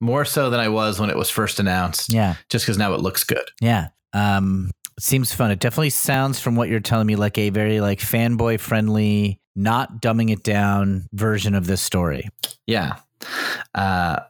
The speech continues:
Speaker 1: it, it'll, so much of Miles Morales' character is sort of him being the, the second Spider-Man
Speaker 2: Mm-hmm.
Speaker 1: that I was wondering how they would do it without Peter Parker. And the answer was,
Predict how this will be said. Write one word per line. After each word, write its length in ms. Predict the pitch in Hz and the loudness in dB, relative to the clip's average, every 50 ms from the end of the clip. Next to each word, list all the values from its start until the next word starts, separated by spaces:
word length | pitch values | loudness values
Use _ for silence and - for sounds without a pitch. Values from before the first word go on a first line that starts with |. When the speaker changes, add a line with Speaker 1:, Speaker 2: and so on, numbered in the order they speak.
| _ _ _ | _ _ _
Speaker 1:
it, 140 | - 135 143 | -4 -2 -2
it'll, 360 | - - 131 135 160 156 - - _ _ _ | 0 0 0 0 0 -2 -4 -8 _ _ _
so 200 | - - - 175 | -4 -2 0 2
much 220 | 180 190 190 190 - | 2 2 0 0 0
of 140 | 160 135 117 | 0 0 2
Miles 280 | 117 113 113 117 104 | 0 0 0 0 0
Morales' 360 | 110 117 113 110 104 104 101 | 0 0 0 0 0 -2 -4
character 440 | - - 120 120 123 - - - 95 | -4 -2 0 0 0 0 0 -2 -2
is 100 | 92 - | 0 0
sort 260 | - - 107 101 98 | 0 0 0 0 0
of 360 | 95 90 85 82 - - - - _ - | 0 0 -2 -4 -6 -8 -12 -16 _ -6
him 260 | - 123 117 107 104 90 | -2 0 0 2 2 2
being 320 | 104 104 101 98 98 95 | 2 2 2 2 2 2
the, 520 | 92 95 95 92 90 90 87 87 87 87 - _ _ _ | 2 2 2 2 2 2 2 2 0 -2 -4 _ _ _
the 140 | 110 107 104 | -2 0 0
second 400 | - - 123 113 - 107 98 - | 2 2 0 0 -2 -2 -2 0
Spider-Man 800 | - - - 104 104 98 101 95 87 92 90 90 90 90 87 98 | 0 0 0 0 0 2 0 0 0 0 0 0 0 0 2 2
Speaker 2:
Mm-hmm. 340 | 110 107 98 110 101 92 - - | 2 2 2 2 0 -4 -6 -4
Speaker 1:
that 100 | - 95 | -2 0
I 60 | 104 | 2
was 160 | 101 104 - - | 2 0 0 0
wondering 480 | 110 120 131 117 113 107 98 95 95 | 0 0 0 0 0 0 0 0 0
how 220 | 92 101 101 98 98 | 0 -2 -2 -2 0
they 160 | 95 101 98 | 0 0 0
would 140 | 98 98 - | 0 0 0
do 160 | - 107 95 | 0 0 0
it 40 | 78 | 2
without 240 | 92 95 95 85 | 0 0 0 0
Peter 200 | - - 110 101 | 0 0 0 0
Parker. 400 | 98 - 117 117 120 - - 95 | 0 0 0 0 0 0 -2 0
And 120 | 95 98 104 | 0 2 2
the 60 | 113 | 2
answer 240 | 110 107 - - 117 | 2 0 0 0 0
was, 500 | 107 110 110 110 107 - - - - | 0 0 0 -2 -2 -4 -4 -6 -10